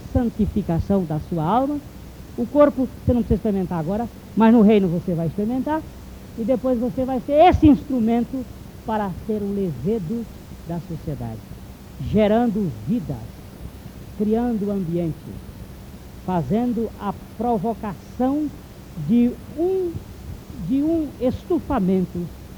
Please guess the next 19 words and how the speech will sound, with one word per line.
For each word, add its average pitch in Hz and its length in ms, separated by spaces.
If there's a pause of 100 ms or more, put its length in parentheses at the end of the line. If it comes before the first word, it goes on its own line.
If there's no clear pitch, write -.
(120)
de 175 80
amor, 180 480 (920)
de 170 100
justiça, 262 920 (720)
de 170 60 (160)
paz, 202 340 (880)
de 175 60
alegria. 139 600 (800)
Eu 190 120
gosto 277 320
de 208 60
uma 254 140
oração 247 500
daquele 220 520 (880)
grande 226 580 (540)
pregador 208 720 (100)
e, 165 320 (840)
é, 165 380 (3000)
ex-capelão 220 680